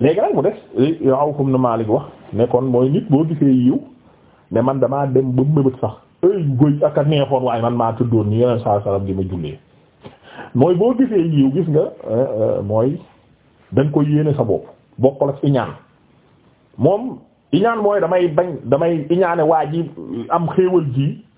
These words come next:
mu toxoo ci moom ñëw ci man, wala sax kuy yàqu iñañati yooyu. Waaw. Iññati, iññañati.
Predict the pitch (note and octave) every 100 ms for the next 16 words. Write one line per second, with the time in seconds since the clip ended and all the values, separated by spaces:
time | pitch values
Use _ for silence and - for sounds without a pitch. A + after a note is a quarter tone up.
0 | - C#3 F3+ A3 G#3 F#3 F#3 E3 D#3 E3+
1 | D#3+ E3 C#3+ D3 D#3+ D3 - F3+ E3+ F3+
2 | - - F3 E3 D3+ - C#3 B2+ - -
3 | _ _ _ _ _ C3 G2 D2 - _
4 | _ _ _ _ _ _ - B3+ A#3 A3
5 | B3+ D4+ C4 G#3+ D#3+